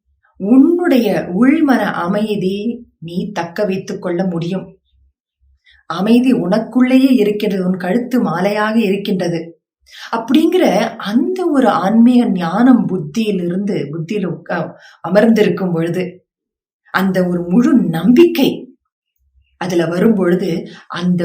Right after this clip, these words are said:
உணர்வு மேலோங்குது. அந்த புத்தி என்ன பண்ணுது? அந்த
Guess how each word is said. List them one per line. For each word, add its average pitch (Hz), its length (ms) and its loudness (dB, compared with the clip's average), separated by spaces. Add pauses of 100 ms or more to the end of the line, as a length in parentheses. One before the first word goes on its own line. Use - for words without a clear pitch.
(100)
உணர்வு 214 440 2
மேலோங்குது. 175 640 -2 (1000)
அந்த 208 260 0
புத்தி 240 320 4
என்ன 285 220 8
பண்ணுது? 185 460 0
அந்த 185 240 -2